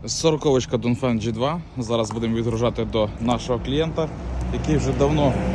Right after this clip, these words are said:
чекає цей трактор. Але хочу вам сказати, що він стоїть десять п'ятсот, але все рівно люди нам пишуть, що дорого. Тобто одинадцять триста у прошлому році було дорого, одинадцять вісімсот було дорого,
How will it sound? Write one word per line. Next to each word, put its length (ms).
чекає 320
цей 160
трактор. 400
Але 160
хочу 220
вам 100
сказати, 280
що 300
він 180
стоїть 280
десять 300
п'ятсот, 360
але 320
все 200
рівно 220
люди 240
нам 140
пишуть, 280
що 140
дорого. 300
Тобто 380
одинадцять 500
триста 440
у 140
прошлому 500
році 440
було 200
дорого, 520
одинадцять 520
вісімсот 680
було 240
дорого, 520